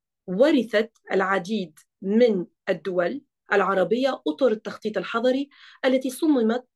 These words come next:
لخدمة مصالح القوى الاستعمارية بدلًا من السكان المحليين. أدى النمو السريع للمستوطنات العشوائية، لا سيما في مدن مثل القاهرة والدار البيضاء، إلى تعقيد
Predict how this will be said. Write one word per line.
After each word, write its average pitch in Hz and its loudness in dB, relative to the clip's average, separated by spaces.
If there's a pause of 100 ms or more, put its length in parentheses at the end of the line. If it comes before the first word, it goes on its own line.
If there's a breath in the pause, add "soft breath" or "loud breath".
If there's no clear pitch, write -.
لخدمة 262 -2
مصالح 247 2
القوى 226 2
الاستعمارية 220 0 (380 soft breath)
بدلًا 208 0
من 196 -4
السكان 214 0 (120)
المحليين. 196 -4 (2250 soft breath)
أدى 226 0
النمو 202 -6 (100)
السريع 196 -4
للمستوطنات 185 -4
العشوائية، 185 -2 (240)
لا 196 0
سيما 202 2
في 190 -10
مدن 185 -2
مثل 185 -6
القاهرة 185 0
والدار 175 2
البيضاء، 180 -4 (400 loud breath)
إلى 240 0
تعقيد 247 -8